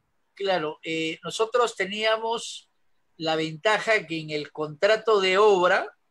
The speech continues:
en una cláusula, eh, las partes se sometían, eh, al arbitraje y también en otra cláusula las partes, eh, también podían someterse a la junta de resolución.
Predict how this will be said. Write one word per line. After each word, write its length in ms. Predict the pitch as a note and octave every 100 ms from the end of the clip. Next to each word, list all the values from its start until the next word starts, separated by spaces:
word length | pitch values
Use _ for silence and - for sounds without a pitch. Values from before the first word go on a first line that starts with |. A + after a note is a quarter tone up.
| _ -
en 320 | D3+ D3 D#3+
una 300 | F#3+ F#3+ F3
cláusula, 880 | G3+ G#3 G3 - G#3 G3+ A3 - _ _ _ _ _ _ -
eh, 420 | D3+ D3 D3 D3+
las 180 | D3+ D3+
partes 340 | G3 F#3+ G3+ F3+
se 100 | E3+
sometían, 840 | D#3 D3+ D3 - G3 F#3+ F#3+ F#3 -
eh, 400 | E3+ D3+ D3+ D#3 -
al 160 | D3
arbitraje 840 | D3 C#3+ C#3+ G3+ F3+ - C3 - _ _ _
y 500 | G#3 A3+ A#3 C4 - _ _ -
también 480 | D#3 D#3+ G3+ A#3 A3+ -
en 160 | D#3+ D3+
otra 400 | A#3 A#3 A3 -
cláusula 760 | A3+ A3+ F3+ - G3+ A#3 F4+ _ _ _ _ _ _
las 260 | E3 D#3 -
partes, 640 | - G3+ - G#3+ G3+ - -
eh, 680 | D#3+ D3+ D3+ D3 D3 C#3+ -
también 400 | D3+ D#3+ G3 F3
podían 300 | F3 F#3 F3
someterse 800 | F#3+ F3+ D#3 F#3 - F#3+ G3+ -
a 80 |
la 160 | D3+ D3
junta 400 | - F3 E3 F3+
de 80 | E3+
resolución. 920 | D3 C#3+ - C#3+ C#3+ - G3 D#3